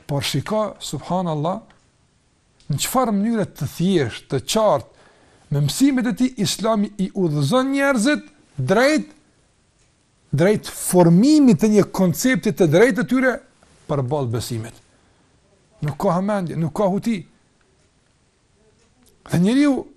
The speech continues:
edhe më i thjesht, edhe njeriu që ndoshta nuk ka studiuar shumë thellë,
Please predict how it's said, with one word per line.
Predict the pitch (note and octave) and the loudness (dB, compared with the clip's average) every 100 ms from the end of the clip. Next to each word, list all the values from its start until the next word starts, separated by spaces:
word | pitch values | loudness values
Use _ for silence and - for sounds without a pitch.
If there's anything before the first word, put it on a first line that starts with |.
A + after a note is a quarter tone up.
| _ | _
edhe | G#3+ G#3+ | 4 4
më | C4+ D#4+ | 4 2
i | A3 | 2
thjesht, | B3+ A3+ B2 - _ _ _ _ _ _ _ _ _ _ _ _ _ _ _ - | 2 2 0 -6 _ _ _ _ _ _ _ _ _ _ _ _ _ _ _ -2
edhe | F3+ G3+ | 0 2
njeriu | B3+ C#4+ | 2 2
që | - A#3+ | 2 0
ndoshta | B3 C#4+ - C4 - _ _ _ _ _ F#3 | 0 0 2 0 0 _ _ _ _ _ -2
nuk | G3 - _ | -2 -4 _
ka | - A3+ | 2 4
studiuar | - A3 E3+ D4 D4+ C4 | 4 0 4 6 6 4
shumë | A#3+ G#3 | 2 0
thellë, | A#3 F3 G2 | 2 2 2